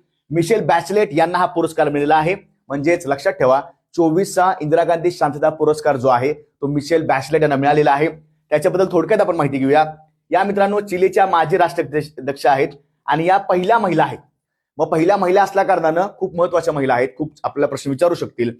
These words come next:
हा पुरस्कार त्यांना लैंगिक समानता, मानवाधिकार, लोकशाही आणि विकासासाठी केलेल्या उल्लेखनीय योगदानासाठी दिला गेलेला आहे. आता हा जो इंदिरा गांधी शांतता पुरस्कार आहे, या संदर्भात आपण थोडक्यात माहिती घेऊया. बघा मित्रांनो, पुरस्काराबद्दल थोडक्यात,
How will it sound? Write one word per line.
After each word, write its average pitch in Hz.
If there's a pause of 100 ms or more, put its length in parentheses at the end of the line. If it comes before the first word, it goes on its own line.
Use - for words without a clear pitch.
(360)
हा 208
पुरस्कार 208
त्यांना 160 (240)
लैंगिक 170
समानता, 180
मानवाधिकार, 165
लोकशाही 147 (180)
आणि 175
विकासासाठी 151
केलेल्या 160
उल्लेखनीय 180
योगदानासाठी 139 (280)
दिला 165
गेलेला 127
आहे. 95 (300)
आता 151
हा 202
जो 226
इंदिरा 214
गांधी 214
शांतता 190
पुरस्कार 175
आहे, 123 (240)
या 156
संदर्भात 170
आपण 180
थोडक्यात 190
माहिती 143
घेऊया. 98 (400)
बघा 180
मित्रांनो, 190 (280)
पुरस्काराबद्दल 196
थोडक्यात, 185